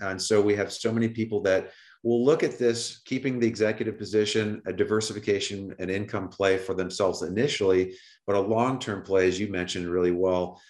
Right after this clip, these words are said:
looking down the road when they do wanna say peace out to cor-, corporate America on their own terms. They've got this residual income coming in. They've al-, already built equity in the business, and they continue to scale that if they want to.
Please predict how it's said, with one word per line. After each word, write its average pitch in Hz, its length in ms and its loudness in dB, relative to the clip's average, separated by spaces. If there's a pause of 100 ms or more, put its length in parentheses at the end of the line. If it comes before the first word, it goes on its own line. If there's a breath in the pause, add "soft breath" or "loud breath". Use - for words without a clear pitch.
(200 loud breath)
looking 101 300 0
down 98 240 0
the 87 60 -2
road 92 440 2 (200)
when 92 160 -6
they 90 100 -2
do 110 240 4
wanna 101 260 0
say 92 160 -6
peace 92 280 -4
out 87 140 0
to 87 60 -10
cor-, 87 400 -4
corporate 85 240 -4
America 87 300 -2
on 85 120 -4
their 87 140 -4
own 90 160 -4
terms. 87 380 -6 (400 loud breath)
They've 92 160 0
got 101 200 2
this - 460 -6
residual 101 460 2
income 98 300 -4
coming 92 340 -4
in. 90 280 0
They've 85 140 -2
al-, 98 300 0
already 95 240 -2
built 90 260 -2
equity 92 300 -4
in 85 40 -8
the 85 60 -8
business, 87 380 -2
and 87 100 -8
they 85 60 -2
continue 90 460 -4
to 80 100 -14
scale 90 320 -2
that 85 140 -2
if 82 100 -6
they 82 80 -4
want 87 320 -4
to. 78 280 -4